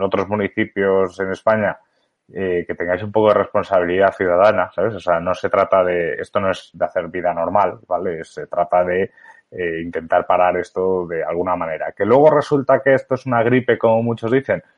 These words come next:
pues genial, eh, pues si tú has hecho lo que tocaba, pues has colaborado para que sea solo una gripe, ¿no? Pero si resulta que es algo más y, y saturamos la sanidad más de lo que está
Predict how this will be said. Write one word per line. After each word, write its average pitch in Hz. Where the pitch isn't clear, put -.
pues -
genial, 98
eh, 85
pues 87
si 90
tú 98
has 95
hecho 104
lo 104
que 104
tocaba, 131
pues -
has 95
colaborado 107
para 101
que 90
sea 95
solo 92
una 87
gripe, 87
¿no? 104
Pero 110
si 98
resulta 107
que 139
es 135
algo 113
más 123
y, 87
y 78
saturamos 95
la 117
sanidad 107
más 120
de 107
lo 98
que 101
está 110